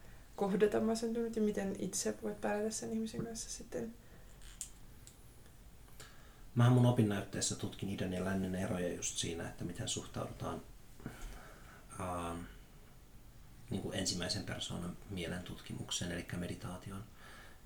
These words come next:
Speaker 2: Ja just, että nämä New Age-filosofiat ja muut on tuomassa <clears throat> just, äh, länteen jotain semmoista, mikä on ollut itsestäänselvää Itämaissa. Ja ehkä sen takia, tai siis en tiedä, onko siellä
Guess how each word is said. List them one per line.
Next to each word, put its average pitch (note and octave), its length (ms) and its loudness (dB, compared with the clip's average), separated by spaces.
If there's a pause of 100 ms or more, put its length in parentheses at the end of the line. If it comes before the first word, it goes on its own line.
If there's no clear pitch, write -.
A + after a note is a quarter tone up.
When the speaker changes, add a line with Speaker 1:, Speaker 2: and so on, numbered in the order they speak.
Speaker 2:
Ja F2 140 2
just, E2+ 240 -2
että - 140 -4
nämä F2 160 2
New F2 180 0
Age-filosofiat - 1000 -2
ja - 60 0
muut A#2 200 6
on A2 80 6
tuomassa A2 500 8 (340)
<clears throat> A#2 60 8 (340)
just, D#2+ 300 -2 (1300)
äh, F2 240 2
länteen G2 720 6
jotain F2+ 320 2
semmoista, - 440 2
mikä - 260 0
on F2 120 0
ollut D#3 180 -2
itsestäänselvää - 880 -2
Itämaissa. - 480 0 (140)
Ja F2+ 240 0
ehkä - 220 -4
sen F#2 160 2
takia, F2+ 360 -4 (160)
tai F2+ 160 -2
siis G2+ 140 0
en A2+ 160 8
tiedä, D3+ 300 6
onko - 180 0
siellä - 260 0